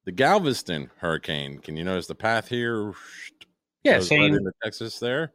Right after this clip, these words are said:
Speaker 2: Right.
Speaker 1: Yeah.
Speaker 2: And remember, they didn't have a way to tell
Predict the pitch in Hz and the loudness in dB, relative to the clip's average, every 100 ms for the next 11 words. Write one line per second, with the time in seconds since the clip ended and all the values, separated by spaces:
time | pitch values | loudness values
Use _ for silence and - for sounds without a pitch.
0 | - - _ _ _ - 127 - 101 156 | -14 -18 _ _ _ -2 0 0 0 2
1 | 185 226 269 302 185 170 147 - 151 202 | 2 4 6 6 8 6 4 -2 2 4
2 | 233 202 156 180 175 156 147 156 151 131 | 4 2 2 6 6 4 4 4 4 4
3 | - - 170 135 110 98 95 | 0 2 4 6 6 4 0